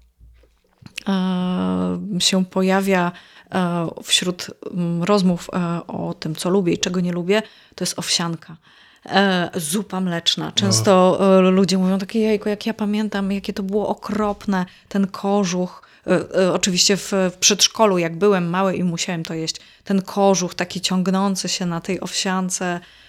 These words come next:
Speaker 1: czy na tej zupie mlecznej. E, po czym, em,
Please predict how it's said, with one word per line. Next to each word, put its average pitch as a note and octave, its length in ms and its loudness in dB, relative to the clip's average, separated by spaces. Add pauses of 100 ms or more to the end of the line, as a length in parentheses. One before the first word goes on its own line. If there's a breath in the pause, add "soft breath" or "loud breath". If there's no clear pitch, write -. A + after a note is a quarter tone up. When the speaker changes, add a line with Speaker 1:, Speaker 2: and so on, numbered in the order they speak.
(120 loud breath)
Speaker 1:
czy F#3+ 120 0
na F#3 100 0
tej F#3 160 -2
zupie G3 260 -4
mlecznej. F#3+ 500 -2 (420 soft breath)
E, G3+ 200 4
po G#3+ 180 -4
czym, A#3+ 440 2
em, G3+ 1000 0